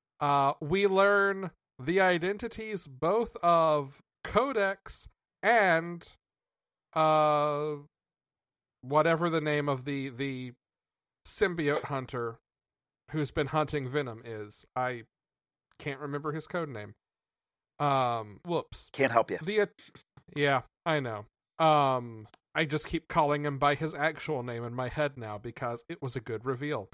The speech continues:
Speaker 1: The Autumnal number one. This is a new series from Vault about a, uh, woman and her daughter who are both, um, let's say a little bit combative,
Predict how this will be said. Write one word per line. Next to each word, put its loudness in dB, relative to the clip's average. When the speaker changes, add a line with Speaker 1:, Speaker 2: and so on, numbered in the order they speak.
Speaker 1:
The -2
Autumnal 0
number 2
one. -4
This -4
is -4
a -2
new -4
series -6
from -8
Vault 0
about 4
a, -4
uh, 2
woman 0
and 0
her -2
daughter 2
who -2
are 6
both, -2
um, 2
let's -2
say 2
a 2
little 0
bit -4
combative, 0